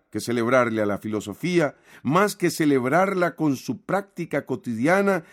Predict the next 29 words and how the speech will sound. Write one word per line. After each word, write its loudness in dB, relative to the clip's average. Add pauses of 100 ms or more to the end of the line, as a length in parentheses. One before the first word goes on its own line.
(280)
como 2
esa 0
permanente 0
búsqueda 0
del -2
saber, -6 (500)
es -2
decir, -6 (280)
del -6
conocimiento, -2 (400)
de -2
la 2
virtud, 0 (300)
del 0
bien, 2 (640)
de -10
la -10
belleza. -8 (880)
Que -10
las -6
glorias 2
y -6
la -2
pompa 0
se -8
las -4
lleven 0
la -4
ciencia -2